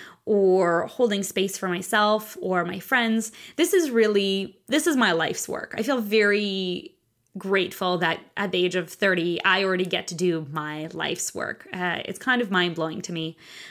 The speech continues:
Um, I want you to know that this podcast is the direct result of me giving myself months and months of time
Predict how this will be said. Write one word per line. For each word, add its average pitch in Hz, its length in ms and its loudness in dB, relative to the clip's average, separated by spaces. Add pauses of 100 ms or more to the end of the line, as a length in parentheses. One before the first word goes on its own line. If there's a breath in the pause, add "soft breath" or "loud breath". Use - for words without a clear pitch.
(100 loud breath)
Um, 180 520 0 (180)
I 262 80 2
want 320 180 2
you 330 80 4
to 330 60 6
know 254 160 4
that 214 140 -2
this 196 320 0 (220)
podcast 185 800 0
is 185 460 -2
the 202 100 0
direct 175 520 -2
result 170 580 -2
of 196 140 0
me 185 560 0
giving 226 240 4
myself 277 500 4
months 190 320 0
and 233 100 -2
months 220 200 -2
of 302 80 -6
time 175 420 0